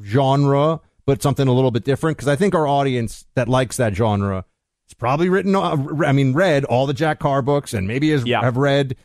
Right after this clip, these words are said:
Speaker 1: If you're a Brad Thor or Jack Carr person, Jack's a friend of ours, so we're obviously big Jack Carr fans, and I've got his, uh, Only the Dead, right?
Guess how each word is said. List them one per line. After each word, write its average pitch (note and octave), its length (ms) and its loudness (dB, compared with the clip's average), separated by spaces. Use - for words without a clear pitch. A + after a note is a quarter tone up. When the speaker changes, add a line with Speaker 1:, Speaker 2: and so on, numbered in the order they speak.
Speaker 1:
If A2+ 140 0
you're C3+ 120 2
a A#2+ 60 0
Brad C3+ 320 0
Thor C#3 220 0
or B2 40 0
Jack B2 260 -4
Carr A#2+ 200 0
person, A#2+ 340 -2
Jack's C3 300 -2
a A2+ 60 -2
friend A#2+ 260 -2
of G2+ 100 0
ours, G#2 320 0
so A2 80 -10
we're G#2+ 140 -4
obviously G#2+ 320 -6
big F#2 220 -10
Jack G2+ 280 -4
Carr A2 240 -2
fans, F#2+ 460 -6
and F2+ 180 -10
I've A2+ 160 -4
got A2+ 260 -2
his, A2+ 320 2
uh, G#2+ 160 2
Only B2+ 260 4
the G#2 120 0
Dead, G#2+ 400 0
right? G#2+ 200 -2